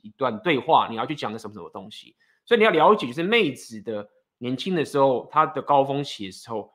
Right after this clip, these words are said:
其实就是一个这样的情形，她比较没办法是用男生的角度去追求对方，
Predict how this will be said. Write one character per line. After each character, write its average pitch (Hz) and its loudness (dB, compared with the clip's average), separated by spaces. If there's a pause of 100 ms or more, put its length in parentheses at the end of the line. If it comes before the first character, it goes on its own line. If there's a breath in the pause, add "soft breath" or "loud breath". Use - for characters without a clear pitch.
(120)
其 - -10
实 143 -8
就 202 -4
是 208 -4
一 185 -6
个 151 0
这 147 -4
样 143 0
的 127 -8
情 110 -16
形， 104 -14
她 175 4 (1400)
比 123 -10
较 214 4
没 170 4
办 151 4
法 104 -2 (340 soft breath)
是 - -8
用 143 0
男 123 -4
生 151 -6
的 147 0
角 143 -6
度 - -16 (340)
去 - -12
追 120 -6
求 113 -6
对 92 -10
方， - -16